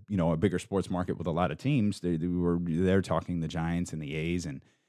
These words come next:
you know, at the time, the Raiders and the forty-niners and, and, and the Golden State Warriors. And they have so many other,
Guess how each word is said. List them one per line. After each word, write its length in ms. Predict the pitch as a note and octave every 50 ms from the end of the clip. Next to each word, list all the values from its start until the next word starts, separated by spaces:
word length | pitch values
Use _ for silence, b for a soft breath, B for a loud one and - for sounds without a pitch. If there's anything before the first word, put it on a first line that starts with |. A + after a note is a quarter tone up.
| _ _ _
you 120 | G#2 A2
know, 160 | G2+ F2+ F2
at 100 | E2+ -
the 80 | - D2+
time, 260 | - E2+ E2 E2 F2+
the 100 | F#2 F2
Raiders 360 | E2+ E2 E2 D#2+ F2 F2+ E2
and 100 | F2 E2+
the 40 | E2+
forty-niners 760 | - - E2+ E2 F2 D#2+ D2+ D2 D2+ D#2 E2 E2+ F2 F2+ F#2
and, 240 | F2 D#2 D#2 - -
and, 180 | D#2+ E2+ E2 D2
and 140 | E2+ F2 E2+
the 60 | D#2+
Golden 260 | F#2 F2+ F2 E2+ F2+
State 240 | - - E2 D2+ B1+
Warriors. 400 | C#2+ E2+ E2 E2 F2 F#2 G2 G2
And 100 | F2+ F2
they 60 | F#2+
have 240 | F2+ G2+ F#2 F2 E2
so 380 | - - - - G2 G2 G2+
many 280 | G2+ G2 F#2+ F#2 F2+ F#2
other, 260 | F#2 F2 E2 D2 -